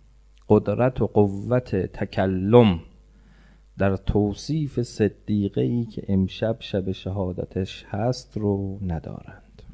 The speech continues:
پس ما در ابتدای سخن در حضور فرزند بزرگوار اون بانو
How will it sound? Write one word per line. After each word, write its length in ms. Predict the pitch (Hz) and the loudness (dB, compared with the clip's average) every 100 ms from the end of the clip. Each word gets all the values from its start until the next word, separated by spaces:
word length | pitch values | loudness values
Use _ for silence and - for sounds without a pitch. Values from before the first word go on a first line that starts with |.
| - - _ _ _ _ _ _ _ _ _ - _ _ _ _ _ _ _ _ _ _ _ _ _ - - - | -20 -20 _ _ _ _ _ _ _ _ _ -20 _ _ _ _ _ _ _ _ _ _ _ _ _ -20 -20 -18
پس 260 | 92 - | -16 -8
ما 180 | 104 110 | -4 -2
در 180 | 107 101 | 0 -2
ابتدای 600 | 98 - 90 110 113 113 | -2 -8 -4 0 0 -2
سخن 640 | - 98 117 113 113 110 117 - _ - _ _ - - - _ | -6 -4 2 4 4 0 -8 -20 _ -20 _ _ -20 -20 -20 _
در 160 | - 98 | -2 0
حضور 800 | 98 101 101 123 120 120 117 113 | 0 0 2 4 6 6 6 4
فرزند 720 | - 101 98 107 110 120 117 | 2 2 4 4 4 4 4
بزرگوار 1160 | 117 117 113 101 107 98 95 104 104 120 123 117 | 4 4 0 2 4 4 2 0 6 6 6 0
اون 340 | 117 143 131 | 0 0 0
بانو 480 | 107 98 95 98 90 | 0 -2 0 -2 -2